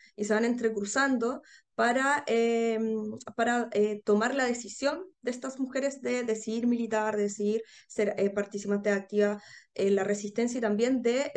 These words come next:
ser partes del mismo partido de sus padres, ¿no? Eh, así que voy a empezar dando cuenta de que la infancia de las y los hijos de los comunistas durante la dictadura está mediada,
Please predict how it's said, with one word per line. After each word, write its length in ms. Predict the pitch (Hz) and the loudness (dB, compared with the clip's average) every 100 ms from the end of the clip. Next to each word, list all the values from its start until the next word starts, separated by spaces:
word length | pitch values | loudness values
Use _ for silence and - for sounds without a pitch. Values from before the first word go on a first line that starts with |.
| 220 | -4
ser 180 | 208 - | -4 -2
partes 360 | 262 - 285 | -2 -2 -2
del 120 | 254 | 0
mismo 260 | 233 233 240 | 2 2 0
partido 360 | 226 - 226 226 | -2 -4 -2 0
de 120 | 226 | -2
sus 240 | - 226 - | -4 -10 -4
padres, 440 | 156 156 - - - | -4 -4 -6 -14 -12
¿no? 320 | 196 240 - - - - _ - | -6 -6 -6 -20 -20 -20 _ -2
Eh, 720 | 196 196 196 190 190 190 190 | 2 4 2 0 0 0 -2
así 220 | 196 202 208 | -6 -8 0
que 100 | 202 | 0
voy 180 | 202 | 2
a 40 | 196 | 0
empezar 540 | 202 - - 208 214 - - - - - _ | 0 -4 0 0 0 -6 -20 -20 -20 -20 _
dando 320 | 208 220 226 | 4 6 6
cuenta 240 | 226 247 254 | 6 4 6
de 160 | 247 | 4
que 280 | 240 220 208 - | 6 6 6 4
la 280 | 214 214 | 4 6
infancia 540 | 220 214 254 277 285 277 | 4 4 0 -2 -2 -2
de 120 | 247 | 0
las 300 | 240 247 302 | 2 2 0
y 100 | - | -4
los 200 | 254 254 | -2 -2
hijos 200 | 262 269 | -4 -4
de 80 | 262 | -2
los 140 | 254 247 | -2 -2
comunistas 640 | 240 233 240 - 185 190 - | -2 2 0 -2 -6 -6 -6
durante 400 | 196 202 202 208 | -4 -2 0 2
la 100 | 202 | 4
dictadura 500 | 196 196 202 208 240 | 2 0 0 2 0
está 240 | 233 - 233 | -2 -2 0
mediada, 680 | 233 226 247 277 302 320 | 0 0 0 -2 -4 -10